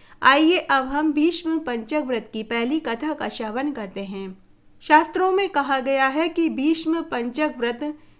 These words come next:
कथा का पाठ सबसे पहले ऋषि वशिष्ठ जी ने,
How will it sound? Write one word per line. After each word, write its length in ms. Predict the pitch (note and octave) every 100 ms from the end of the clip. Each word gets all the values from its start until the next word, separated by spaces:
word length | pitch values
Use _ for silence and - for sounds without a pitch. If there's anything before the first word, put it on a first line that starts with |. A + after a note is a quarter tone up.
| -
कथा 300 | C#4 C#4+ E4
का 240 | E4 B3 A#3
पाठ 380 | A#3+ F4 F#4+
सबसे 480 | D#4+ - B3 - B3+
पहले 560 | B3 A#3+ A#3+ B3+ C#4 D4+ - - -
ऋषि 320 | C4 C#4 C#4+
वशिष्ठ 540 | A#3+ B3+ B3+ D#4 D#4+ D#4+
जी 260 | C4 D#4
ने, 260 | D4+ D#4+